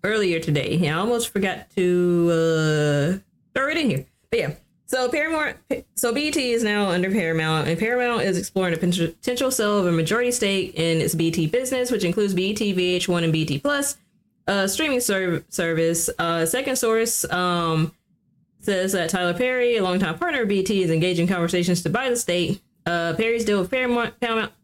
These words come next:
yeah, Paramount, which began in twenty seventeen, is said to be coming up.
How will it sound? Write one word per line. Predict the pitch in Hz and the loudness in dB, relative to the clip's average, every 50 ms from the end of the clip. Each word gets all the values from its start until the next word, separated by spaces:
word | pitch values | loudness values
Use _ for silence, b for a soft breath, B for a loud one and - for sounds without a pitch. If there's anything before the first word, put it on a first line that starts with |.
| _ - - | _ -6 -4
yeah, | 131 135 143 139 - | -4 -4 -4 -6 -4
Paramount, | - 285 330 294 226 196 180 156 | -4 -2 -2 0 -2 -2 -2 -2
which | 170 180 - | -2 -2 0
began | 175 180 180 175 170 | 0 0 2 2 2
in | 165 156 | 0 0
twenty | - 185 170 165 | 0 0 0 0
seventeen, | 165 170 165 170 233 240 240 226 208 | 0 0 0 0 0 0 0 0 0
is | 190 196 | 0 0
said | - 240 247 | 0 0 0
to | 240 | 0
be | 226 214 | -2 -2
coming | 220 196 185 254 - | -2 0 0 0 0
up. | - 269 - - - | 0 -2 -2 -4 -8